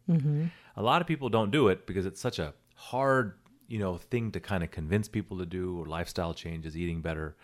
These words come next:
Speaker 2: but it's certainly worth it. I mean, if you're motivated to get pregnant enough to spend twenty thousand dollars in I V F,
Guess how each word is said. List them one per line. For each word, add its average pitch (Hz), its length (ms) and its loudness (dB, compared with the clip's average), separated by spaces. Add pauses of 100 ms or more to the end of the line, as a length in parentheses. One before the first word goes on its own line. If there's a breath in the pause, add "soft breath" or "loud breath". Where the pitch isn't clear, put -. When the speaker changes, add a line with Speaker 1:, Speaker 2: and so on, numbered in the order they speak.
(360 loud breath)
Speaker 2:
but 113 120 0
it's 101 100 -2
certainly 117 320 2
worth 90 320 4
it. 69 180 -8 (360)
I 101 80 -4
mean, 92 100 -2
if 90 140 -2
you're 147 100 0
motivated 101 480 4
to 85 60 -4
get 82 200 -2
pregnant 87 300 -2
enough 82 240 -4
to 80 80 -8
spend 80 240 -4
twenty 87 240 -2
thousand 80 300 -2
dollars 80 260 -2
in 78 80 -6
I 80 140 -2
V 76 180 -4
F, 80 300 -6